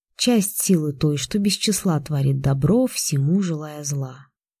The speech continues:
Одно сплошное противоречие по имени Бернард перехватил мою руку и сменил положение ножа.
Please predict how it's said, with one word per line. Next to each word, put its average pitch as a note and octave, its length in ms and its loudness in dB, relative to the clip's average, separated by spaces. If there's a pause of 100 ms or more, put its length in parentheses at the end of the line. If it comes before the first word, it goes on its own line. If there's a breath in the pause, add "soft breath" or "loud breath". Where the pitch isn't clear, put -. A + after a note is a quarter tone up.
(140)
Одно E3+ 300 4
сплошное G3 500 2
противоречие F#3 840 0
по D#3+ 160 0
имени C#3 320 2
Бернард D#3 540 2
перехватил D#3+ 600 2
мою C#3+ 260 2
руку A#3 360 0
и - 140 -4
сменил D#3 440 4
положение D#3 600 -2
ножа. C#3+ 480 -6